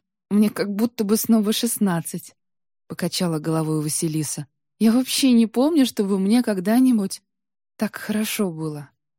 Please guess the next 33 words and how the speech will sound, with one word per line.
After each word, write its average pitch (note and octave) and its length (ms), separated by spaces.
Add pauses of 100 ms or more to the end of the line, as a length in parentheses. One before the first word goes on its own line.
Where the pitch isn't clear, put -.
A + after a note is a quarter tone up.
(100)
«О, D#4+ 280
а G3 100
я A#3 160
ещё F3 280
помню», D4+ 420 (260)
кивнула A3+ 400
Настя. G#3 420 (480)
«Но F3 180
вот E3 200
это E3+ 180
всё. D3 500 (440)
Каково G#3+ 560
это C#3+ 180
быть D3+ 240
влюблённой E3+ 920 (360)
и G3 120
ждать F#3+ 320
встречи - 540
первый G#3 460
раз A#3+ 300 (300)
взять F3+ 340
за G3+ 280
руку? C3+ 400 (400)
Как - 220
поцеловались E3 800
в - 40
первый A3+ 320
раз, A3 220
помню». G3+ 520 (960)
Она E3+ 280
задумалась, F3+ 680
явно F3 380
вспоминая, F3+ 760